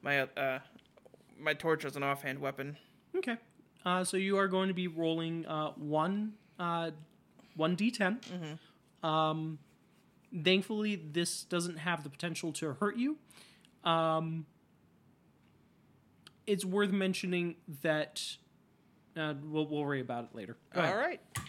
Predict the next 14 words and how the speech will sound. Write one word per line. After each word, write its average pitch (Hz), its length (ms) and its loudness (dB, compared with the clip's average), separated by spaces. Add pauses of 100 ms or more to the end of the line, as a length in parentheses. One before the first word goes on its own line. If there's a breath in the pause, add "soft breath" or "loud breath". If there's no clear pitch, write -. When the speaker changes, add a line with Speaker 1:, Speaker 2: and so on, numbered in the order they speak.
(1300 soft breath)
Speaker 1:
Five. 269 400 4 (1080 soft breath)
Speaker 2:
Uh, - 160 -14
let - 120 -16
me 190 80 -8
see - 200 -8
here. - 380 -12 (440 soft breath)
Okay, 190 340 2
so 180 420 4
failure 277 500 2
and 185 800 0
take 170 220 -2
stress. 214 1000 2
Speaker 1:
Uh, 165 220 2
weak. 175 420 0